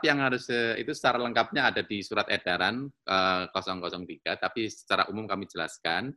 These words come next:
bisa kami jelaskan. Yang pertama, eh, menjaga jarak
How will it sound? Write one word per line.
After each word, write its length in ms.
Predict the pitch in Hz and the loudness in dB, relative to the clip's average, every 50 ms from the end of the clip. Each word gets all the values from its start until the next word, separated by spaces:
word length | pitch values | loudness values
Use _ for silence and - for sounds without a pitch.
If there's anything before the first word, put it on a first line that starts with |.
| _ _ _ | _ _ _
bisa 240 | _ - 92 90 92 | _ -6 -4 -4 -4
kami 80 | 92 | -4
jelaskan. 460 | 87 - 87 80 82 - - 113 117 127 | -6 -2 -2 -2 -2 -2 -4 -4 -2 0
Yang 180 | 131 123 120 107 - | -2 -2 -4 -4 -6
pertama, 720 | 113 - - 95 85 82 82 90 107 127 147 165 175 - _ _ _ _ _ _ _ _ _ - 120 | -6 0 2 2 2 2 2 2 2 2 2 2 -2 -4 _ _ _ _ _ _ _ _ _ 0 2
eh, 420 | 127 131 135 135 135 131 131 131 131 135 | 4 6 6 6 6 4 4 2 2 2
menjaga 240 | 131 120 113 117 131 | 4 6 6 6 6
jarak 320 | - 110 101 95 87 | 6 6 6 6 6